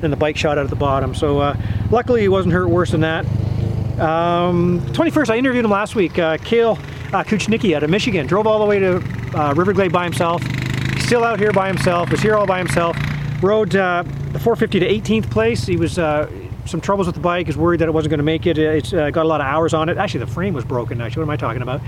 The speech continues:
Yeah, broke his frame. So he has that two fifty-two stroke that we saw him at Riverglade. Uh, busted that thing out, went over to the start line. Uh-uh. No go. They, uh, they said, "No, you can't ride a two, Americans can't ride a two fifty in the four fifty class," which, uh,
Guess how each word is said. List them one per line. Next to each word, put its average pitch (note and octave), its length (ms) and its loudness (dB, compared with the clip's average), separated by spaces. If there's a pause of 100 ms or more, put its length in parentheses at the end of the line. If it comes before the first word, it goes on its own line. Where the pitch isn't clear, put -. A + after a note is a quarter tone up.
(260)
Yeah, D#3+ 80 0
broke G3+ 240 0
his E3 100 0
frame. G3 320 0
So F3+ 120 0
he D#3+ 140 2 (300)
has A3+ 220 0
that G3 160 0
two G#3 100 0
fifty-two G3+ 400 2
stroke A3 260 0
that F#3+ 120 2
we E3 40 2
saw F3+ 220 0
him E3 60 0
at D#3+ 80 0
Riverglade. F#3 500 2 (560)
Uh, D#3+ 180 0
busted G#3 360 0
that G3+ 180 0
thing G#3+ 180 2
out, G#3 120 2
went E3 140 2
over G3+ 160 4
to F#3+ 60 2
the F3+ 60 2
start F#3 280 0
line. F3 420 0 (240)
Uh-uh. E3+ 320 -4 (720)
No F3 200 2
go. F3+ 360 2
They, C#3+ 280 2
uh, C#3 260 2
they D#3 180 0
said, D#3 220 -4
"No, E3 140 0
you C3+ 100 -2
can't D3 200 -2
ride D3 160 0
a C3+ 60 -4
two, D#3+ 200 -2
Americans F#3+ 400 0
can't F#3+ 160 -2
ride F#3 120 0
a D#3 40 -4
two F3+ 120 -4
fifty E3+ 340 -2
in D#3+ 100 0
the D#3 160 0
four E3 200 -2
fifty C#3+ 220 -8
class," F#3+ 460 -2
which, E3 200 -4
uh, C#3+ 180 0